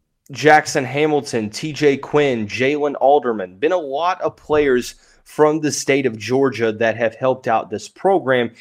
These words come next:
And it seems like, yes, when you talk about Jeff Brohm and company and their footprints in terms of recruiting, you're going to talk about the local areas.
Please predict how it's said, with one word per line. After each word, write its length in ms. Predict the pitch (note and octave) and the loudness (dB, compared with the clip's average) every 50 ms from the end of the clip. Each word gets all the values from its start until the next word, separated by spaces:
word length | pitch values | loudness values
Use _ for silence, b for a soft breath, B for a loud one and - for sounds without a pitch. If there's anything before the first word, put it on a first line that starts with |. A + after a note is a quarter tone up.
| B B B B | B B B B
And 100 | F3 F#3 | 0 2
it 120 | E3+ - | 0 0
seems 440 | - - - A3 B3 C4 A3 D#3+ - | -2 -4 -4 -2 -2 -2 -2 -2 -2
like, 200 | D3+ D#3 D3+ C3 | -2 -2 -2 -4
yes, 500 | A#2 C3 E3 F3 C#3 G2+ F#2+ - - - - b b b C#3 A#2 | -4 -2 0 0 0 0 -2 -6 -10 -14 -16 b b b -20 -18
when 240 | b A2+ D3 D#3+ E3 | b -4 -2 -2 -2
you 80 | D#3 D3 | -4 -4
talk 240 | - E3 F3 F3+ | -2 0 0 0
about 200 | F3+ F3 E3+ D3+ | 2 2 0 0
Jeff 280 | C3 B2+ C3+ C#3+ C3 - | 0 0 -2 -2 0 0
Brohm 220 | C3 A#2+ A#2 A#2 | 2 2 2 2
and 100 | A2+ A2 | 0 -4
company 500 | G#2 - A#2 G#2+ G2+ - G2 F#2+ G2 F#2+ | -6 -6 -6 -6 -6 -6 -8 -8 -8 -8
and 400 | - G#2+ G#2+ G#2+ G#2+ G#2+ G#2+ G#2 | -6 -6 -4 -4 -4 -4 -6 -6
their 400 | G2+ A2 A2 A2+ A2 A2 A2 A#2 A2+ - _ _ _ _ | -4 -2 -2 -2 -2 -4 -6 -8 -12 -20 _ _ _ _
footprints 840 | - - - - E3 D3+ - - - - C3 B2 A#2+ A2 G#2 - - | -20 -10 -2 0 0 0 0 -4 -4 -2 0 0 0 -2 -6 -10 -10
in 180 | - A#2 A2+ A2 | -8 -8 -8 -6
terms 320 | - B2+ B2+ B2+ A#2+ A#2 | -4 -4 -2 -2 -2 -4
of 100 | A#2+ G2+ | -6 -6
recruiting, 480 | A2+ A2 A2 - - A2+ G#2 F#2+ F#2+ G#2 | -6 -6 -8 -6 -6 -6 -6 -6 -6 -4
you're 120 | B2 F3 | -4 -2
going 180 | E3+ C#4 D4+ D#4 | 0 0 0 0
to 60 | A#3 | -2
talk 220 | - - D#3+ D3 | -2 0 0 0
about 140 | B2 B2+ A#2+ | 0 0 -2
the 80 | - A2+ | -2 0
local 300 | G#2 G#2+ G#2 G#2+ - - | -2 -2 -2 -4 -6 -14
areas. 400 | - C2 C2 B1 - _ _ - | -16 -18 -20 -20 -20 _ _ -20